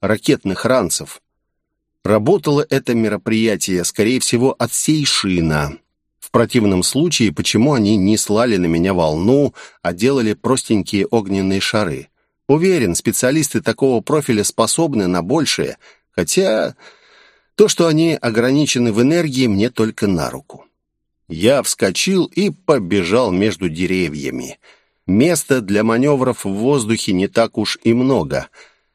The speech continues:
Они не смогут опуститься ниже определённой планки из-за веток деревьев. Это серьёзно ограничивает зону обстрела.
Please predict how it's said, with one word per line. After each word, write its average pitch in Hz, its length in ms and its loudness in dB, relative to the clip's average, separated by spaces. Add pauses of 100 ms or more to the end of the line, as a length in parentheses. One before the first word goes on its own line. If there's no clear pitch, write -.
Они 131 220 4
не 185 140 2
смогут 156 560 0
опуститься 113 640 -4
ниже 113 380 0
определённой 117 800 0
планки 113 540 -2
из-за 98 480 -2
веток 107 500 -2
деревьев. 90 680 -2 (560)
Это 170 460 0
серьёзно 143 720 2
ограничивает 117 800 0
зону 104 400 0
обстрела. 76 760 -4